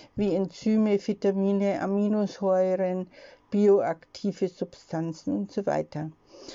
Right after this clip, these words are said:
Das beste Beispiel für Fermentation habe ich ja schon mal erwähnt, es ist Sauerkraut. Bei diesem Vorgang wird aus dem in seiner Rohform, also dem Weißkraut, Vitamin C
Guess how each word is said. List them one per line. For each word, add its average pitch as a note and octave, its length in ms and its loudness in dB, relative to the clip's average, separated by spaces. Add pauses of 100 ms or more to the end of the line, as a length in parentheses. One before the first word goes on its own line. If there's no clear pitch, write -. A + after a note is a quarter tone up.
(140)
Das G#3 200 -4
beste C4 360 -2
Beispiel G#3+ 600 -2
für G#3+ 180 0
Fermentation G3+ 1080 0
habe F#3+ 180 0
ich - 100 -12
ja F#3 100 0
schon F3+ 220 -6
mal F3 260 -4
erwähnt, A3 480 0 (320)
es G3+ 160 -6
ist - 160 -8
Sauerkraut. D#3+ 920 0 (320)
Bei G3 100 4
diesem B3 400 0
Vorgang A3 560 0
wird G#3 240 0
aus F3 360 0
dem G3+ 440 0 (320)
in G#3 160 2
seiner F#3+ 440 2
Rohform, A3+ 960 2 (180)
also E3+ 200 -4
dem E3+ 240 -2
Weißkraut, F#3+ 960 0 (320)
Vitamin G#3+ 680 0
C A#3 400 2